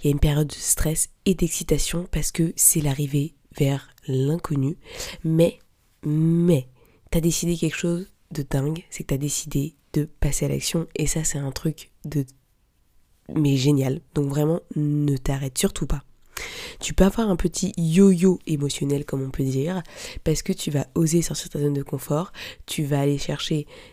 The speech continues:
ta zone de peur, ta zone d'apprentissage, puis ta zone de bonheur. Mais tu vas me dire que pour toi c'est impossible de rester zen.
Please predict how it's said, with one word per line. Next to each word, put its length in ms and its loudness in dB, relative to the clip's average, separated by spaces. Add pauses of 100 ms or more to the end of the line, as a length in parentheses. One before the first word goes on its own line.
(160)
ta 160 4
zone 220 2
de 80 2
peur, 560 0 (260)
ta 140 6
zone 160 4
d'apprentissage, 880 0
puis 140 -8
ta 160 2
zone 180 -2
de 80 -2
bonheur. 560 -2 (500)
Mais 300 2 (1200)
tu 120 -4
vas 100 6
me 80 4
dire 320 0
que 160 4
pour 240 -2
toi 140 0
c'est 180 -4 (120)
impossible 640 -2 (560)
de 120 -2
rester 360 -2
zen. 360 0